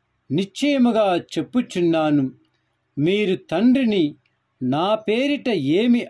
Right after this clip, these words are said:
అడిగినను ఆయన మీకు అనుగ్రహించును.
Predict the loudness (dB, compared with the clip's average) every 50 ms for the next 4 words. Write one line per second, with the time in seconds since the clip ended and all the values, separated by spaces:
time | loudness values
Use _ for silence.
0 | -8 -6 -4 -4 -2 0 0 0 2 2 2 2 0 0 -2 -6 _ _ _ _
1 | _ _ _ _ _ -6 -4 -2 0 0 0 0 0 0 0 2 2 4 4 2
2 | 2 0 0 2 2 2 0 -2 -6 _ _ _ _ _ -6 -2 -2 0 -2 -2
3 | -2 -2 -2 -2 -2 -2 -4 -4 -4 -2 0 2 2 2 2 0 -2 -4